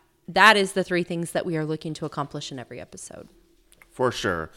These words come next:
Speaker 2: So, le-, yeah, so let's now roll into
Speaker 1: <laughs>
Speaker 2: and get this going.
Speaker 1: No pun intended,
Speaker 2: No
Speaker 1: right?
Speaker 2: pun intended.
Speaker 1: No. So we, Nate and I were just kind of talking about our week. We had a, we had a pretty fun week.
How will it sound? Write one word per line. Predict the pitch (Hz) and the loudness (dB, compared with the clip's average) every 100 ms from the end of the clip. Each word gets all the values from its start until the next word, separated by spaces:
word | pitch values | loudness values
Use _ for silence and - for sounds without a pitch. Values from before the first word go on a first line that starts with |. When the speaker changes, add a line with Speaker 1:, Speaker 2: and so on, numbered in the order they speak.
| - - - - - - | -20 -20 -20 -20 -20 -10
Speaker 2:
So, | - 139 | 2 4
le-, | 131 156 139 127 | 10 10 10 6
yeah, | 139 131 | 0 0
so | 143 123 | 0 2
let's | 139 - - | 2 0 -2
now | 147 147 | 4 4
roll | 143 95 151 180 147 | 6 10 10 10 6
into | 165 175 - 110 110 135 165 - - - - | 2 0 4 6 8 8 6 0 -18 -6 -6
Speaker 1:
<laughs> | - - 196 - - _ - | -4 -8 -10 -12 -14 _ -8
Speaker 2:
and | - | 4
get | 123 - | 4 4
this | 139 | 2
going. | - 104 92 85 76 190 | 8 8 8 2 0 6
Speaker 1:
No | 208 | 6
pun | 208 240 | 8 6
intended, | 226 226 277 285 170 156 | 6 4 2 4 4 6
Speaker 2:
No | 131 | 8
Speaker 1:
right? | - | 10
Speaker 2:
pun | 123 123 | 10 10
intended. | 143 - 98 82 76 | 8 4 4 2 0
Speaker 1:
No. | 165 127 - 233 - - - - | -2 -4 -8 -16 -14 -14 -12 -10
So | - 262 233 | 6 8 8
we, | 220 208 240 226 - - - | 6 2 2 2 0 -4 -10
Nate | 196 220 233 | 0 2 4
and | 220 | 4
I | 202 | 4
were | 196 190 | 4 4
just | 190 185 - | 2 -2 -4
kind | 196 180 | -2 0
of | 170 160 - | 0 -2 -2
talking | 190 185 190 | 0 0 0
about | 180 165 | 2 4
our | 156 | 2
week. | 160 151 285 - - - _ | 0 -2 -2 -8 -20 -20 _
We | 226 | -4
had | 247 | -2
a, | 226 | -2
we | 233 | -2
had | 226 | -4
a | |
pretty | 226 226 | -4 -4
fun | 214 214 208 | -2 -2 -4
week. | 226 214 - | -6 -8 -12